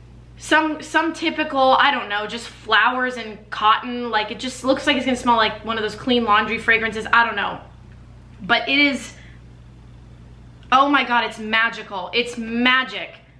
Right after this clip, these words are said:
It's, ugh, what is it? It's, like, powdery and,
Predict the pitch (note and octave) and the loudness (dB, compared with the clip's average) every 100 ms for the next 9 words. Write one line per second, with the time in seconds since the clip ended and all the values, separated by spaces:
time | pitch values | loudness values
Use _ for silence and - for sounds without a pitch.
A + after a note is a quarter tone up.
0 | - - - - - - - - - - | -20 -20 -20 -20 -20 -20 -20 -20 -20 -20
1 | - - - - - B3+ - - - - | -20 -20 -20 -16 -6 -6 -6 -16 -20 -20
2 | - - C4+ D#4 D4+ - - - - - | -10 0 2 4 2 -2 -10 -20 -20 -20
3 | - A3+ B3+ C4+ C4 A#3 A#3+ A#3+ B3 A#3+ | -14 -2 2 2 2 0 0 0 0 -2
4 | - C4 C#4 C#4+ C#4+ C#4+ A#3+ G3+ | 2 2 4 0 -2 -2 -2 -4